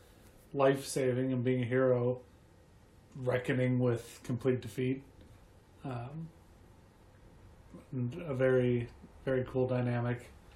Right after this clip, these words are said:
especially thrown up against Tony. And like you mentioned, things from Civil War aren't all reconciled.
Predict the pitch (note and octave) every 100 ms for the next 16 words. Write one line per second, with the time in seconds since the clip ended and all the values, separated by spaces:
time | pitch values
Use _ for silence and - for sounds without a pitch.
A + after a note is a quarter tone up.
0 | - - - - D3+ - C3+ A#2+ C3 B2
1 | A#2+ A#2+ B2 A#2 - A#2+ A#2 A#2+ - -
2 | - - - D#3 D#3+ - D3+ D#3 C#3+ B2+
3 | D3 C#3 C#3+ B2+ D3 C3 B2+ C#3 C3+ C3
4 | B2+ B2+ B2+ B2+ B2+ - - - - -
5 | - - - - - E3+ F3 C#3 C#3 B2
6 | B2 C3+